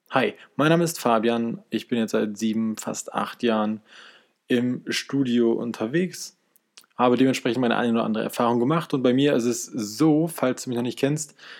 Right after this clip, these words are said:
ich bin einer, ich stehe auf Extrem.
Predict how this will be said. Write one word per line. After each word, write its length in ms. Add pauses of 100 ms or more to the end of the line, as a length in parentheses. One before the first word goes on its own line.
(840)
ich 360
bin 180
einer, 520
ich 320 (220)
stehe 360
auf 140
Extrem. 640